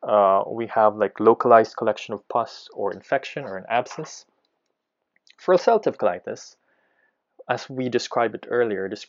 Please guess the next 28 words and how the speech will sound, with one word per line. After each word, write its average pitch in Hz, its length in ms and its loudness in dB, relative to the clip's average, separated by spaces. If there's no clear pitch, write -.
uh, 104 180 -2
ulcerative 123 380 -8
colitis, 104 460 -8
the - 140 -12
inflammation 110 520 -12
tends 104 340 -12
to 98 280 -10
occur 98 420 -6
mostly 143 400 2
in 120 120 -12
the 107 100 -2
large 110 580 2
bowel, 104 480 0
and 107 540 -4
studies 180 320 4
have 160 120 4
shown 135 360 -2
that, 113 260 2
uh, 107 160 4
the 110 160 0
risk 160 340 2
for 120 340 0
colon 127 320 0
cancer 110 600 -8
for 98 300 -4
ulcerative - 400 -4
colitis 101 680 -8
is 104 340 -10